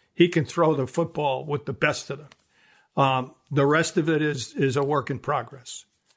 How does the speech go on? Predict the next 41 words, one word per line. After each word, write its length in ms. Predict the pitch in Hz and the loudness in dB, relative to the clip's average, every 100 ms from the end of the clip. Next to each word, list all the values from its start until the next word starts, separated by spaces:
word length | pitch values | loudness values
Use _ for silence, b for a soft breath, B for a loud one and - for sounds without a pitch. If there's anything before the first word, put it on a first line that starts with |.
| _ | _
So, 460 | - - 139 123 113 _ _ _ _ - | -4 4 4 4 -2 _ _ _ _ -4
uh, 300 | 135 127 127 - | 0 0 -2 -8
I, 120 | 147 208 | -8 -4
I'm 160 | 143 | -2
not 200 | 143 147 | 0 -2
putting 220 | - - 151 | -2 -2 0
him 100 | 151 | 0
in 80 | |
the 80 | 139 | -2
Pro 260 | - 165 151 | 0 0 0
Bowl 420 | 143 139 139 143 | 0 0 0 -2
or 260 | 139 131 117 _ _ _ - | -4 -6 -10 _ _ _ 0
any 180 | 151 | 2
of 80 | 143 | 2
that 200 | 143 151 | 2 -2
stuff 360 | - 156 120 - | 0 0 0 -2
right 200 | 147 156 | -4 -2
now. 320 | 143 127 120 | -2 -2 -4
I 40 | |
mean, 120 | 135 131 | -6 -6
that, 200 | 143 - | -8 -6
he's 220 | 135 143 | -6 -2
not 240 | 139 135 | -2 0
there 200 | 156 143 | 0 2
yet. 380 | 143 147 120 - b b b b _ | 2 0 -2 -6 b b b b _
But 280 | 156 143 - _ _ _ - | 2 2 0 _ _ _ 0
when, 320 | 143 156 208 | 0 2 0
when 160 | 143 | 0
you've 140 | 139 131 | 0 0
got 400 | 151 143 156 - _ _ _ _ _ | 2 2 -2 -14 _ _ _ _ _
the 80 | - | -6
kind 380 | - 160 160 139 | 0 2 2 0
of 200 | 143 135 - _ _ _ _ | -2 -4 -12 _ _ _ _
ability 500 | 143 135 165 160 143 | 0 4 4 2 0
to 80 | 135 | -2
throw 280 | 127 185 180 | -2 0 2
the 80 | 160 | 2
ball 300 | 156 139 135 | 0 -2 -2
that 160 | 135 | -2
he 180 | 135 208 | 0 2
has, 460 | 165 139 131 123 | 2 0 -4 -8